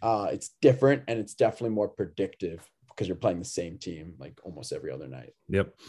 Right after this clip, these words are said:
Speaker 2: So I'm, I'm curious, like, what, what would you say that if you're, if you're looking at some of your data w-, when,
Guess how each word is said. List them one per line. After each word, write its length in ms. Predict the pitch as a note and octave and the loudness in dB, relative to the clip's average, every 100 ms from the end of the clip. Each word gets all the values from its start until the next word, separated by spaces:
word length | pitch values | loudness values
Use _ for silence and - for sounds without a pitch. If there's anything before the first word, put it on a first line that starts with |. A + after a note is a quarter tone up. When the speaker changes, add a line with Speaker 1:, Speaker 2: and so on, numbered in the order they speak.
| - - - | -20 -20 -4
Speaker 2:
So 560 | F3+ E3 C3+ D#3 C#3+ | 6 6 6 2 2
I'm, 200 | D3 D#3 D3+ | 4 2 2
I'm 140 | E3 | -4
curious, 420 | D#3 F#3+ F3+ D3+ C#3+ | 2 4 4 4 2
like, 160 | B2+ | 0
what, 220 | C#3+ D3+ C#3+ | 2 0 4
what 140 | E3 | 6
would 140 | E3 | 6
you 60 | D3 | 4
say 240 | - C#3+ C3 | 4 8 8
that 200 | A#2+ - | 8 4
if 200 | C3 B2 | -2 4
you're, 320 | B2 A#2+ - | 6 6 4
if 120 | A2+ | -2
you're 100 | B2 | 0
looking 340 | B2+ D3+ D3+ C3+ | 4 4 4 -2
at 120 | A2+ | 0
some 140 | C3 | 0
of 60 | C3 | 2
your 100 | A#2+ | 4
data 300 | A#2 A#2 A2 | 4 6 6
w-, 420 | G2 A#2 G#2+ A#2 | 6 2 2 2
when, 280 | A2 G#2 | 2 0